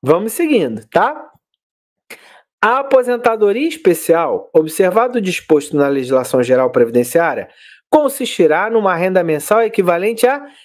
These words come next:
cem por cento do salário de benefício. Então, olha que legal, a aposentadoria especial é cem por cento do seu salário de benefício. Hoje,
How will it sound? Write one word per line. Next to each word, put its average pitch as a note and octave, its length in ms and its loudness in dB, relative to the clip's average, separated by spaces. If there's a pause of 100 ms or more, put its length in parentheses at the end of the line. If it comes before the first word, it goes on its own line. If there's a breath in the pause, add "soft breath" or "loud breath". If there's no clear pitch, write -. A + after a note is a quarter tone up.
cem D#4+ 420 -2
por C#4 220 0
cento C#4+ 400 0
do G#3 240 2
salário A3 680 -2
de F3+ 220 2
benefício. C4+ 1300 0 (340 loud breath)
Então, A3+ 460 0
olha B3 260 -2
que D4+ 120 0
legal, F#3 520 0 (180 loud breath)
a D3+ 100 2
aposentadoria E3+ 760 0
especial G3+ 500 0
é B3+ 40 -6
cem D#4 280 -4
por G4 140 0
cento A#3+ 480 0 (420 soft breath)
do D#3+ 100 2
seu B3 200 2
salário A#3 360 -2
de A3+ 80 -6
benefício. A3 720 2
Hoje, G3+ 460 2